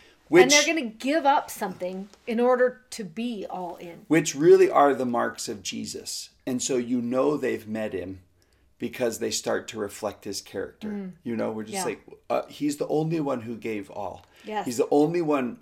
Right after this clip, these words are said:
Speaker 1: who laid down his life to die for his brothers.
Speaker 2: Mm-hmm.
Speaker 1: So when you start seeing these people act and have the marks and reflection of Jesus, you're like, "Oh, I know you've met him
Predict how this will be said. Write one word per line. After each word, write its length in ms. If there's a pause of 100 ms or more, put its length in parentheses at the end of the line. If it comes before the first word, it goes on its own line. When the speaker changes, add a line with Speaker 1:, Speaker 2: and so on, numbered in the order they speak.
Speaker 1:
who 200
laid 320
down 220
his 240
life 300
to 80
die 240
for 180
his 180
brothers. 480
Speaker 2:
Mm-hmm. 180 (200)
Speaker 1:
So 180
when 180
you 120
start 340
seeing 580
these 280
people 460
act 560
and 160
have 460
the 80
marks 440
and 180
reflection 580
of 120
Jesus, 500 (320)
you're 140
like, 280
"Oh, 200
I 160
know 220
you've 280
met 200
him 260